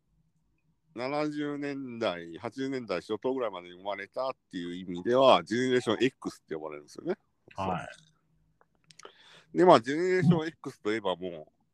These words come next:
Speaker 1: あの、有名な映画があるんですけど、その、リアリティバイツっていう映画があるんですけど、
Speaker 2: はい。はい。
Speaker 1: もう僕とかもうまんまリアリティバイツ劇場で見て、「うわあ、こんな、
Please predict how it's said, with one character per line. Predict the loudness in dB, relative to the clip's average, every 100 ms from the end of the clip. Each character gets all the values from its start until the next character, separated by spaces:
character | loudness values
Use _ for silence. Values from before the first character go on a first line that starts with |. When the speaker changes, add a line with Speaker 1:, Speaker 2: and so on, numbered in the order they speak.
| _ _ _ _
Speaker 1:
あ | -10 -8
の、 | -10 -12 -10 -2
有 | 0
名 | 2 2
な | 0 0
映 | 0
画 | 0
が | -2
あ | -4
る | -8
ん |
で | -18
す | -12
け | -8
ど、 | -8 -8 _ _
そ | -18
の、 | 0
リ | 6
ア | 6
リ | 4 0
テ |
ィ | 2
バ | 6 6
イ |
ツ | 2 -16
っ | _
て | -20
い |
う | -20 _ _ _ _ _ -8
映 | -6 -6
画 | -6
が | -6
あ | -6
る | -10
ん |
で | -16
す | -10
け | -2
ど、 | 0
Speaker 2:
は |
い。 | 0
は |
い。 | -6 _ _ -20 -20 _ _ _
Speaker 1:
も | 4 8 8
う |
僕 | 6 2 2
と | 2
か | 2 0
も | -2 -8 -4
う | 2
ま | 2
ん | 4
ま | 2 2 -2 _ -20 -20 _ _ -10
リ | -2 -2
ア |
リ | -2
テ | -2
ィ |
バ | 0
イ | 0
ツ | -4
劇 | -14 -12 -6
場 | -6
で | -6
見 | -8
て、 | -6 -6 -8 _ _ -2
「う |
わ | 0 0
あ、 | -2
こ | -2 -2 0 -2
ん | -6 -6
な、 | -4 -4 -6